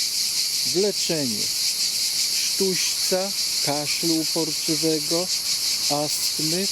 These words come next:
poza tym jako typowy środek ściągający, przeciwkrwotoczny, zamykający rany, owrzodzenia, sączące zmiany.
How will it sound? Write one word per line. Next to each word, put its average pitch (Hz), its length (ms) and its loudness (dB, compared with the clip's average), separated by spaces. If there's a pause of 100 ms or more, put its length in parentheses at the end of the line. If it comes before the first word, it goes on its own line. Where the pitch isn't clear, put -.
(100)
poza 202 260 2
tym 170 200 2
jako 151 280 2
typowy 143 580 2
środek 135 580 2
ściągający, 151 1160 0 (100)
przeciwkrwotoczny, - 1400 0 (140)
zamykający 139 920 0
rany, 156 460 0 (260)
owrzodzenia, 127 800 0 (220)
sączące 135 640 2
zmiany. 131 640 2